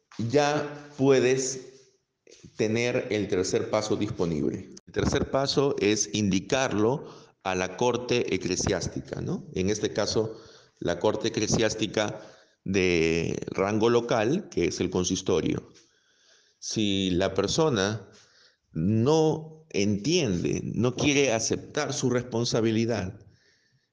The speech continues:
entonces tiene que ser tratado ya a nivel iglesia. El consistorio, el consejo de ancianos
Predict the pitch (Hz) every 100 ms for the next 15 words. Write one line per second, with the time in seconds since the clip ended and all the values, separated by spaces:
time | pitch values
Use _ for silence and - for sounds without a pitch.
0 | _ - 101 104 120 113 - 117 110 -
1 | - _ _ _ _ _ _ _ _ _
2 | _ _ 139 165 156 147 143 147 151 -
3 | - - - - - - 123 127 123 113
4 | 120 120 113 110 113 113 95 98 92 98
5 | 104 104 101 87 85 76 - - - -
6 | _ _ _ _ _ - - _ _ _
7 | _ - 82 87 87 90 - 117 113 117
8 | 120 120 120 - 92 92 90 127 131 139
9 | 127 113 110 147 117 87 90 -